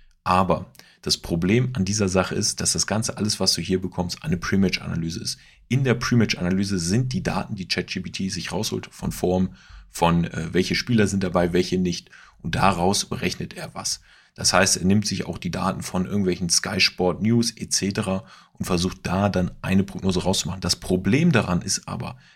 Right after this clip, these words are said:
dass die Buchmacher genau diese Informationen haben und die Wettquote genau dadurch berechnet wird. Ich selber spiele ja fast alles live an und das ist, wenn du gerade das verstanden hast mit der Pre-Match-Analyse, dass man eine Out-,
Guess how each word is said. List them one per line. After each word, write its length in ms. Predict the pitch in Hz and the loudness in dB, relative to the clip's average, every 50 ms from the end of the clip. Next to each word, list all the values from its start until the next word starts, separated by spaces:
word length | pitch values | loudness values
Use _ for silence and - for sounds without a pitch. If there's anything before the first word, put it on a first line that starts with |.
| _ | _
dass 160 | - - - | -8 -6 -4
die 100 | - - | -4 -4
Buchmacher 540 | 90 85 104 123 135 127 123 98 90 - 87 | -2 0 2 0 2 2 0 0 0 0 0
genau 240 | 85 87 87 87 90 | 0 2 2 2 2
diese 260 | 87 90 95 92 104 | 2 0 0 0 0
Informationen 640 | 95 104 - - 92 90 87 - - - 82 80 87 | 0 0 0 2 2 4 2 2 0 -2 -2 -2 0
haben 260 | 87 85 92 110 113 - | 0 0 0 0 -2 -2
und 260 | - 95 92 85 - | -2 -2 -2 -2 -4
die 140 | 82 80 82 | -4 -4 -2
Wettquote 540 | 107 120 - - - - 90 90 87 - | -4 -4 -6 -8 -8 -6 -4 -4 -4 -2
genau 240 | 82 87 87 90 92 | -2 -2 0 0 0
dadurch 540 | 92 - 101 101 104 107 107 113 110 - - - - - _ | 0 -2 -2 -2 -2 -2 -2 -2 -2 -4 -6 -12 -20 -14 _
berechnet 540 | - 95 92 110 135 135 - - 180 - - | -2 -2 0 0 -2 -2 0 -2 -2 -2 -4
wird. 220 | - - - - - - - - - _ _ _ | -8 -10 -10 -14 -16 -20 -20 -20 -20 _ _ _
Ich 160 | - 101 98 | 2 4 6
selber 380 | 98 104 123 151 - - 85 85 | 6 6 6 6 4 2 2 2
spiele 340 | - - - - 110 107 104 | 2 2 2 4 4 6 6
ja 160 | 98 98 95 | 6 6 4
fast 460 | - - - 92 90 - - - - _ | 2 2 0 0 0 0 -2 -6 -8 _
alles 460 | - 87 104 101 92 - - - - | -2 2 4 4 4 4 0 -2 0
live 340 | 80 82 85 90 101 - - | 2 4 4 4 4 2 0
an 140 | 101 92 | -2 -2
und 140 | 80 82 82 | 0 0 0
das 180 | 92 95 - - | 0 0 0 0
ist, 340 | - 110 110 - - - - | 2 2 2 2 0 -2 -4
wenn 300 | 85 82 85 90 98 107 | -4 -2 2 4 4 4
du 380 | 104 104 98 95 95 - - - | 4 4 4 2 2 0 -4 -8
gerade 600 | - - - 95 95 98 90 95 95 95 90 82 | -6 -2 2 2 2 4 4 4 4 2 2 0
das 200 | - - 87 87 | -2 -4 -4 -4
verstanden 360 | - - - - - 113 123 104 | -2 -2 0 0 2 2 2 2
hast 160 | - - - | 0 0 -2
mit 100 | 87 87 | -2 -2
der 60 | 82 | -2
Pre-Match-Analyse, 680 | - - - 117 113 104 - 90 85 85 87 85 90 | -2 0 2 4 4 4 2 0 0 0 0 0 0
dass 160 | 85 82 80 | -2 -2 -2
man 160 | - - 82 - | -2 -2 -2 -2
eine 240 | - 90 - - | -4 -6 -4 0
Out-, 380 | - 135 127 127 - - - - | 0 0 0 0 -2 -4 -6 -6